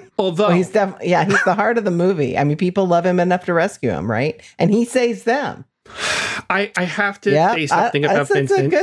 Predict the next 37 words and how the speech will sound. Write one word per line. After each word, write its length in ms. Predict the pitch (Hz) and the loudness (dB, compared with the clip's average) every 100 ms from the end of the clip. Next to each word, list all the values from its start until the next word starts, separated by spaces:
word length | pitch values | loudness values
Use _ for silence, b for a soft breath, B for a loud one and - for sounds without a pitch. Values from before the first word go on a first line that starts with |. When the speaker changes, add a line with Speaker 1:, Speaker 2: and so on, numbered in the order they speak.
| 254 - | -2 -4
Speaker 3:
good, 80 | 180 | -2
I 160 | 196 285 | 0 -2
don't 100 | 381 | -4
know. 200 | 440 311 | -4 -6
This 160 | 285 | -6
is 120 | 285 | -14
good. 180 | - 339 | -8 -4
Speaker 2:
Okay, 380 | 359 196 220 185 | -2 0 -2 -2
you 200 | 233 208 | -2 0
guys 200 | 240 254 | 2 0
can 180 | - 220 | -2 -4
both 320 | 180 190 196 | 0 0 0
disagree 500 | - 180 196 - 160 | -2 -4 -4 -2 0
with 200 | 160 156 | 2 0
me, 180 | 156 151 | 0 0
and 180 | - 180 - | 0 -2 -2
I 140 | 190 | -2
will 240 | 214 214 208 | 0 -2 -2
start 340 | - 160 175 | -8 -6 -2
this 180 | 190 175 | -2 0
off 220 | 160 160 | -2 -2
by 100 | 139 | -6
saying 500 | 135 - 139 143 143 | -2 -2 0 2 2
that 140 | 135 131 | 0 0
I'm 280 | 131 127 120 | 0 0 -2
wrong. 420 | 113 131 143 127 _ _ _ - | -4 -6 -10 -16 _ _ _ -4
Okay? 560 | 147 135 151 160 240 247 | -2 -2 0 0 0 -2
Speaker 3:
<laughs> 880 | 240 - - 247 _ - - - - | -6 -6 -8 -8 _ -18 -18 -20 -4
Speaker 2:
I'm 200 | 170 180 | 0 2
Speaker 1:
I 20 | |
love 80 | 180 | 2
Speaker 2:
wrong. 280 | 160 139 120 - - | 2 0 -4 -6 -10
Speaker 1:
it. 160 | - - | -10 -2
I 140 | 160 160 | 0 2
Speaker 2:
I 40 | |
Speaker 1:
agree. 140 | 147 | 2
Speaker 2:
find 380 | 208 202 202 202 | 2 0 0 -2